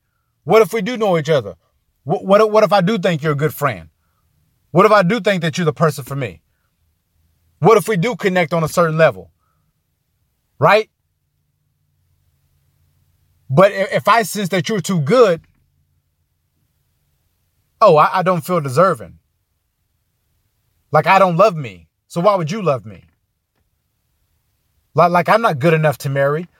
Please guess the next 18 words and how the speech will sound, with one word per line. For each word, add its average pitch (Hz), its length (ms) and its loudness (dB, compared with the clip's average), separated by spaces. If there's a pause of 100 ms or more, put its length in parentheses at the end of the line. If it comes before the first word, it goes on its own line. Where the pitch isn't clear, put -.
(140)
Like, 151 160 0
I'm 226 120 2
not 185 180 0
good 160 120 -2
enough 160 200 -2
to 151 100 -8
be 139 140 -6
your 147 180 -2
friend. 139 460 -6 (1200)
Like, 170 140 2
I'm 226 80 2
not 220 180 2
good 180 120 2
enough 170 200 -2
to 147 80 -6
hang 160 300 -2
out 147 180 0
with. 156 300 -2